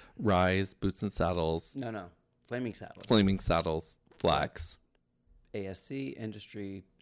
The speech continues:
Speaker 1: Atlas
Speaker 2: Hush.
Speaker 1: Social Club.
Speaker 2: Mm-hmm. Industry and Hush.
Speaker 1: Industry and Hush.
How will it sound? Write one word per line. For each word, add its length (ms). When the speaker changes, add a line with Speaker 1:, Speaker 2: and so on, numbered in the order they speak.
Speaker 1:
Atlas 300
Speaker 2:
Hush. 80
Speaker 1:
Social 280
Club. 420
Speaker 2:
Mm-hmm. 320
Industry 360
and 120
Hush. 280
Speaker 1:
Industry 380
and 120
Hush. 520